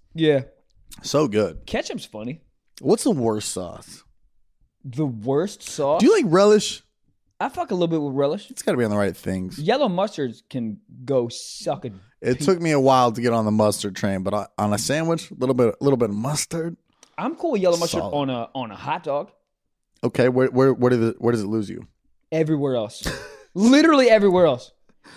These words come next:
Speaker 1: And I don't, I don't know what
Speaker 2: Burgers is too much. A sandwich though, it adds a nice little, <laughs> adds a little bit of must in there.
Speaker 1: What's a terrible sauce?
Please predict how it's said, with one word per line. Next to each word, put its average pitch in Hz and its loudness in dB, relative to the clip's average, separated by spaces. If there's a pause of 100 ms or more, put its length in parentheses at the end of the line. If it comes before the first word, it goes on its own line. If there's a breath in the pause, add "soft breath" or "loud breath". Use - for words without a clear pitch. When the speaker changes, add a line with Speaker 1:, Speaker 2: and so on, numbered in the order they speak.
Speaker 1:
And 208 2
I 196 4
don't, 240 2
I 202 2
don't 262 4
know 262 6
what 233 10
Speaker 2:
Burgers 269 6
is 175 2
too 202 6
much. 147 6
A 131 2
sandwich 262 4
though, 277 6
it 156 2
adds 160 4
a 143 2
nice 160 0
little, 147 2
<laughs> 269 -6
adds 180 -10 (100)
a 170 -4 (120)
little 165 4
bit 156 2
of 127 -2
must 160 -2
in 180 0
there. 190 0
Speaker 1:
What's 202 0
a 494 0
terrible 175 -4
sauce? 226 -4